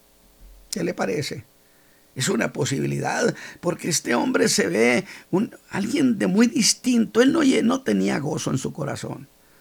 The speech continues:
Al paralítico, ¿usted se acuerda el que llevaron aquellos cuatro al Señor?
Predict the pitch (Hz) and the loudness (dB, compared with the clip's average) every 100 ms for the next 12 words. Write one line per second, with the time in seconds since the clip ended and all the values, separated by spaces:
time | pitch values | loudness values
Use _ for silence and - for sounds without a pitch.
0 | _ _ _ _ _ _ _ - 151 160 | _ _ _ _ _ _ _ -4 -4 -4
1 | - 151 139 123 180 302 320 - 220 - | -4 -2 0 2 4 4 2 -4 -6 -4
2 | 165 143 - _ 139 - 175 175 151 151 | -2 -2 -4 _ -8 -4 -4 -2 -2 0
3 | 80 214 220 165 82 - - 123 156 208 | 2 2 -2 -2 0 2 2 0 0 -2
4 | 143 147 131 131 - - - 156 156 214 | -4 -4 -2 -2 -4 -8 -4 0 0 -2
5 | - 214 202 175 147 139 143 143 143 190 | -6 -2 0 0 -2 -4 -2 -2 -2 -2
6 | 180 | -4